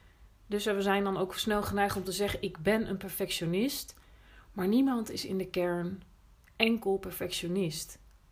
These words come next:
Het is een, eh, een deel in je. En een deel wat ook kan verzachten. Zodat, zeg maar, de, de kwaliteiten die het in zich heeft, dat die, dat die tot je beschikking komen.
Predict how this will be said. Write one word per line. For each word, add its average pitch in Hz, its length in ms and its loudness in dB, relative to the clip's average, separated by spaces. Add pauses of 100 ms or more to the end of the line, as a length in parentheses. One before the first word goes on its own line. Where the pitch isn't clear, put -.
(380)
Het - 140 -6
is - 200 0
een, 185 360 0
eh, 190 120 -6 (840)
een 185 200 0
deel 220 300 4
in 170 300 0
je. 156 200 2 (880)
En 196 160 0
een 185 180 0
deel 190 280 4
wat 185 220 -4
ook 185 180 0
kan 170 160 -4
verzachten. 160 600 -2
Zodat, 180 400 -2
zeg 185 300 -2
maar, 175 260 0
de, 160 220 2 (420)
de - 80 -10
kwaliteiten 196 800 4
die 180 180 2
het - 80 -4
in 208 120 2
zich 226 180 -4
heeft, 175 240 0
dat 185 120 -6
die, 196 240 -6
dat 226 240 -2
die 247 120 -4
tot 247 200 -2
je 233 80 -2
beschikking 226 460 -2
komen. 156 520 0